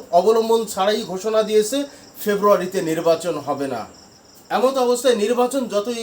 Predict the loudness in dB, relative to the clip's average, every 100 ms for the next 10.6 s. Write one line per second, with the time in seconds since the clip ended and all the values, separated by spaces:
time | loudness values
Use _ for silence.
0 | -6 -2 0 0 0 -2 -6 -2 0 2
1 | 2 2 0 0 -2 -4 -4 -8 -6 -2
2 | -2 -2 0 2 0 -6 -20 -16 -4 0
3 | 0 2 0 0 -2 -2 -2 -8 -10 -6
4 | -6 -2 0 0 -2 -4 -2 0 0 -2
5 | -4 -4 -6 -18 -20 -4 -2 -2 -4 -6
6 | -8 -8 -8 -10 -10 -12 -14 -20 -20 _
7 | _ _ -8 -6 0 0 0 -6 -14 -6
8 | -2 0 2 0 -2 -2 -2 0 0 0
9 | 0 -2 0 0 0 -4 -4 -4 -4 -10
10 | -20 -8 -6 -2 0 0